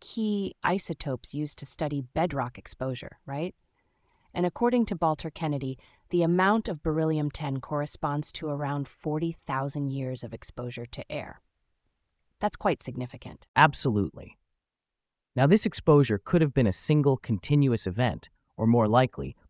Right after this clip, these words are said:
Speaker 2: multiple episodes spread over the past few million years. The researchers' calculations suggest that if the Prudhoe Dome site was indeed ice-free, whether for short periods of time or a long one,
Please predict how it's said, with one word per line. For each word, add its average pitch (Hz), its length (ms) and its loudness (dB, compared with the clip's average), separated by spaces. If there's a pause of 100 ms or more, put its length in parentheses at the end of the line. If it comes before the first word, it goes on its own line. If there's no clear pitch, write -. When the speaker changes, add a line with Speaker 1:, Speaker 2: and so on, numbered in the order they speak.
Speaker 2:
multiple 123 460 2
episodes 80 520 -4
spread 117 300 2
over 98 160 0
the 85 60 -6
past - 400 -6
few 98 240 -2
million 87 420 0
years. 87 500 -8 (680)
The 127 80 -2
researchers' 165 580 0
calculations 120 880 0
suggest 92 640 -2 (220)
that 110 220 -2
if 165 160 0
the 131 80 -2
Prudhoe 143 420 2
Dome 127 260 4
site 98 360 -2
was 95 180 -2
indeed 127 500 0
ice-free, 95 720 -4 (360)
whether 117 160 4
for 107 140 -4
short - 400 0
periods 120 360 2
of 98 120 -6
time 127 420 0 (260)
or 107 120 0
a 104 60 4
long 117 340 4
one, 67 240 -8